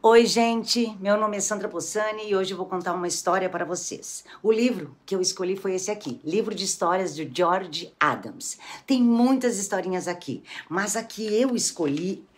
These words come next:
para vocês hoje é essa, ó.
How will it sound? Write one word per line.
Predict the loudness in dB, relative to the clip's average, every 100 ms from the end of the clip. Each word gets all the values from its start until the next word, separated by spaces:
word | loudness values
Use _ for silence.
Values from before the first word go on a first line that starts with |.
| -6 0
para | 0 0
vocês | -4 -4 -2 0 2
hoje | 4 4 4 0 -6 -18 _
é | 4 8 8 8
essa, | 6 0 0
ó. | 0 0